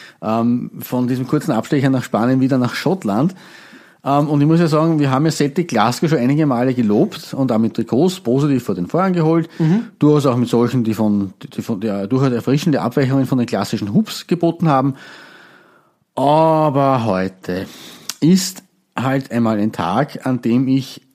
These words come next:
Speaker 1: ein wenig herummeckern muss am, an diesem Kultverein. Äh, denn die Highlands sind nicht die Alpen. So viel kann ich nur als Motto zu dem Trikot sagen. Äh,
Speaker 2: Ja,
Speaker 1: und
Speaker 2: das ist
Speaker 1: genau
Speaker 2: richtig.
Speaker 1: das, wi-, das will uns nämlich das Außerdress der Saison einundneunzig zweiundneunzig vorgaukeln.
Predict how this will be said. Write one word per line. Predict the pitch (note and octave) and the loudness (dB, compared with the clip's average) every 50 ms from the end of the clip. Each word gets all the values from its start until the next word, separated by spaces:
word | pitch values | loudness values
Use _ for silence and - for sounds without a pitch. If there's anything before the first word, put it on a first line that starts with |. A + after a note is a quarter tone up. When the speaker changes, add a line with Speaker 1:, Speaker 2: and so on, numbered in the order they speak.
| _ _ _ _ _ _ _ | _ _ _ _ _ _ _
Speaker 1:
ein | - A#2 | -6 -4
wenig | A2+ A2+ A#2+ A#2+ A#2 | -2 0 0 -2 -2
herummeckern | - A2 G2 G#2 G#2 G2 F2+ - - F#2 F2+ | -2 -2 0 0 0 -2 -2 -4 -4 -6 -4
muss | F2 F2+ F2+ F2 - - - - - | -4 -4 -4 -6 -8 -12 -16 -16 -10
am, | - F2+ F2 E2+ - _ _ _ | -8 -8 -8 -8 -10 _ _ _
an | E2+ F#2 | -12 -8
diesem | F#2 G2 F#2 G2 - | -8 -6 -8 -8 -6
Kultverein. | - A2+ G#2+ G#2 G2+ - A2 F#2 E2+ E2 E2+ F2 - - _ - - - - - - - - - - - _ _ _ | -2 -2 -2 -2 -2 -4 -4 -4 -4 -4 -6 -6 -8 -10 _ -20 -20 -20 -20 -20 -20 -20 -20 -20 -20 -20 _ _ _
Äh, | - G2 G2+ G2+ G#2+ A2 - _ _ _ _ _ _ _ _ | -8 -4 -4 -2 -4 -4 -6 _ _ _ _ _ _ _ _
denn | - B2 B2+ | -2 -2 0
die | C3 D3+ C#3+ | 2 2 0
Highlands | A#2+ A#2 A2 A#2 C#3 D3+ D3+ D3+ D#3 D#3+ D3 - - | 0 0 0 0 2 2 2 2 2 0 -2 -4 -4
sind | - B2+ B2 C3 C3+ C#3 C3 | -2 0 0 2 2 2 2
nicht | A2 G#2+ A2+ A2+ - | 2 0 0 -2 -2
die | B2+ A2+ | -4 -2
Alpen. | F#2 F2 F#2+ G2 G2 - E2+ E2 - - - - _ _ _ _ _ _ _ _ _ _ _ _ _ _ _ - | -2 -2 -4 -6 -6 -6 -10 -10 -10 -12 -20 -20 _ _ _ _ _ _ _ _ _ _ _ _ _ _ _ -8
So | - G#2+ G2+ | -6 -4 -4
viel | A#2 | -4
kann | A2 - G#2+ G2+ G2+ | -4 -4 -4 -2 0
ich | G#2+ | 0
nur | A2 A2+ | 0 0
als | G#2+ G2+ G#2 | -2 -2 -2
Motto | G#2+ F#2 F#2+ F#2+ - G#2 F#2+ E2 - - _ - - _ _ _ - - _ | -2 -2 -2 -4 -4 -6 -6 -6 -8 -12 _ -20 -20 _ _ _ -20 -20 _
zu | - - | -6 -2
dem | A2 A#2 A2+ G2+ | 0 0 0 0
Trikot | - A2 - - A2 A2 A2 | -2 -4 -4 -4 -4 -4 -2
sagen. | - F#2 F2 F2+ F#2 F#2 - | -4 -4 -4 -4 -4 -6 -6
Äh, | - F#2+ G2 - D#3+ C3 | -6 -4 -4 -4 -4 -2
Speaker 2:
Ja, | B2 C3 | -4 -4
Speaker 1:
und | - - C3 - | -4 -4 -6 -2
Speaker 2:
das | D3+ D3 | 0 2
ist | B2+ | 4
Speaker 1:
genau | A#2+ B2 C#3 | 4 4 2
Speaker 2:
richtig. | D3 - - C#3 | 2 2 0 0
Speaker 1:
das, | C3 C#3 | 0 0
wi-, | C#3+ C3+ | -2 0
das | - D3 B2 | 0 -2 0
will | C3 D3+ | 2 2
uns | D#3 D3+ | 4 4
nämlich | D3+ C#3+ C3+ | 4 2 2
das | D3 B2+ | 0 0
Außerdress | - - - B2 D3+ C#3+ D3 C#3 C3 | 0 -2 0 -2 -2 -2 -2 -2 -2
der | - C3+ | -2 -4
Saison | B2+ B2 B2+ C3 A#2+ | -4 -2 -2 -2 -2
einundneunzig | G#2 A2+ A#2+ B2 A#2 - B2 - | -2 -2 -2 -2 -2 -4 -6 -6
zweiundneunzig | - G#2+ A2 A#2+ A#2 A2 A#2 - | -4 -4 -2 -2 -2 -2 -4 -6
vorgaukeln. | - B2 D3+ E3 - E2+ - - E2 | -4 -4 -4 -4 -4 -6 -6 -8 -12